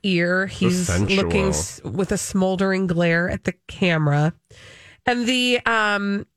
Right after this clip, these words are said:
Speaker 1: the, the, what's the word? The caption is, "Felt like wearing a sari, so I did at home. Miss everyone,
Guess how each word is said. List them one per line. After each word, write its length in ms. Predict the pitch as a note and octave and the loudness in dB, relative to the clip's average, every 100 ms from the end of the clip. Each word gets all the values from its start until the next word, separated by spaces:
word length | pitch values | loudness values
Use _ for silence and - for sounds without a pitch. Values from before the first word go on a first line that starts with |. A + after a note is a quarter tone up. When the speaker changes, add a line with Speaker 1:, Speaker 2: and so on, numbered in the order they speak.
| - _ - | -20 _ -2
Speaker 1:
the, 320 | G#3 A3+ - | 0 0 -2
the, 520 | F3 G#3 G#3 G3 G3 - - | -4 -2 0 0 -4 -10 -8
what's 280 | G3 F#3+ - | -4 -2 -2
the 100 | F3 | 0
word? 320 | D#3 D3 D#3+ | 0 0 0
The 440 | D#3+ D#3+ D#3+ D#3 E3 _ _ _ | 0 2 2 0 -4 _ _ _
caption 440 | - C#4 - B3 F#3 | 0 0 0 0 2
is, 400 | D#3 D#3+ - - _ _ _ _ _ | 2 0 -4 -12 _ _ _ _ _
"Felt 260 | - D4 D4+ | -2 0 2
like 160 | C#4 | 0
wearing 300 | C4 B3 A#3+ | 0 0 0
a 40 | G#3+ | -2
sari, 540 | A#3+ A#3 A3+ C#3 - | 0 0 0 -2 -6
so 220 | - A#3 | -4 0
I 80 | A3+ | 0
did 400 | G#3+ A#3 D3 - - | 0 0 0 -4 -2
at 120 | G3+ | -2
home. 420 | G3 A3+ D3+ A#2+ - _ | 0 0 0 -4 -8 _
Miss 300 | A3 D4 - | 0 0 0
everyone, 580 | G#3+ G3+ F#3+ F3+ F#3 | 0 2 2 2 0